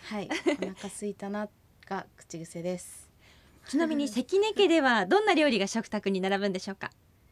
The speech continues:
Speaker 1: この時期だと海に行って銀杏草とふのりを取ったりしてきてますね。
Speaker 2: へー。
Speaker 1: あとは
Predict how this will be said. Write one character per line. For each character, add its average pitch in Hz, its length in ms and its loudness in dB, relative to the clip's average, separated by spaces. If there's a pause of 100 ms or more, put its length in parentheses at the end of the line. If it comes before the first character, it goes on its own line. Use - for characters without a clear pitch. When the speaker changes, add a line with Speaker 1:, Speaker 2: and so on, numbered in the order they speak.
(180)
Speaker 1:
こ - 120 -8
の 240 100 0
時 254 140 -4
期 277 120 -2
だ 233 120 4
と 180 480 -4 (400)
海 240 400 0 (100)
に 185 140 -2
行 165 80 -6
っ - 40 -20
て 175 380 -4
銀 220 240 -2
杏 226 160 0
草 208 460 -2 (220)
と 240 280 -4
ふ - 160 -4
の 226 160 0
り 233 240 -8 (260)
を 202 80 -6
取 196 160 -4
っ - 40 -10
た 165 120 -2
り 160 280 -10
し - 80 -16
て 175 120 -10
き - 140 -18
て - 100 -20
ま 175 140 -12
す - 160 -18
ね。 180 180 -14 (220)
Speaker 2:
へ 240 600 -8
ー。 - 20 -14
Speaker 1:
あ - 100 -16
と 180 80 -12
は 170 380 -10